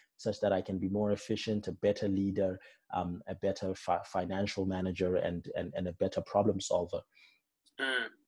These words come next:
Speaker 2: Buntu, you, you, you speak, um, of the journeys that we are both journeying on, you know, um, kind of like, don't wait to be an expert for you to start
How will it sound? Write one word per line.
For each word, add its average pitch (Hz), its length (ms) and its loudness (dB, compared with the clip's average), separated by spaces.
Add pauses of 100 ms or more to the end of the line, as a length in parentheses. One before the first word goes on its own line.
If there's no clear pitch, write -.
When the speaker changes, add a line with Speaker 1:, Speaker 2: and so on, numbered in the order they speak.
(840)
Speaker 2:
Buntu, 180 200 6
you, 175 400 6
you, 151 440 4
you 135 180 -2
speak, - 520 2 (180)
um, 117 480 6 (1300)
of 147 120 -2
the 143 80 2
journeys 139 460 4
that 123 260 6
we 113 260 -4 (240)
are 117 300 0
both 123 280 6 (180)
journeying 135 280 4
on, 131 400 8
you 113 180 0
know, 117 440 6
um, 110 520 2 (240)
kind 131 220 6
of 131 80 6
like, 120 340 8 (960)
don't 175 260 12
wait 143 360 10 (100)
to 151 100 4
be 127 140 6
an 120 100 6 (100)
expert - 600 6
for - 180 0
you 123 160 0
to - 120 4
start - 420 10